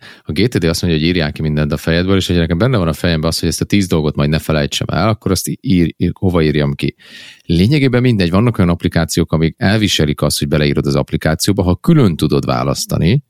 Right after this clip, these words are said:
azokat a lépéseket, amik nem következő lépések, mert következő lépés utáni lépések. Eh, mondok egy példát, egy házfelújításnál két-három dolgot választhatsz most. Fölhívhatod a burkolót, vagy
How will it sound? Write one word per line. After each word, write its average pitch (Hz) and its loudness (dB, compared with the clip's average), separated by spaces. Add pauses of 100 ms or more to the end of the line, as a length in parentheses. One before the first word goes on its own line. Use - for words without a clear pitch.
(300)
azokat 82 -2
a - 0
lépéseket, 76 -2 (120)
amik 80 -4 (320)
nem 87 0
következő 71 -2
lépések, 71 -2
mert 80 -2
következő 78 0
lépés 76 0 (180)
utáni 65 -2
lépések. - -8 (480)
Eh, - 0 (100)
mondok 90 0
egy 78 -2
példát, 85 0 (140)
egy - -8
házfelújításnál 85 0 (100)
két-három 76 0
dolgot 73 0
választhatsz 65 -4
most. - -8
Fölhívhatod 82 -2
a - -4
burkolót, 85 0
vagy - -4